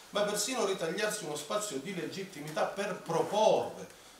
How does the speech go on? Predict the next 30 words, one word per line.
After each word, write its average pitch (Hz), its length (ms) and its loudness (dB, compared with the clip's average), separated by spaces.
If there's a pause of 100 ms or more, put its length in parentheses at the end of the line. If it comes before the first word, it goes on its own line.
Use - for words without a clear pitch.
(100)
un 165 160 2
modello 185 420 6
che 165 80 0
è 165 40 -2
perfettamente 185 840 -2
aderente 175 800 0
rispetto 160 400 -4
a 160 40 -2
quello 165 320 -2
che 139 60 -6
è 143 40 -8
il 139 60 -6
senso 196 280 -6
più 185 220 -6
profondo 214 400 -2
del 135 120 -4
nostro 135 300 -4
apparato 110 400 -2
costituzionale. - 720 -8
Come 240 240 4
bene 185 280 2
diceva 156 320 -2
Marco - 340 0
prima, 101 300 -8
il - 500 -16
nostro 220 240 0
problema 143 500 -4
non 214 180 -2
è 208 220 4
<coughs> - 840 2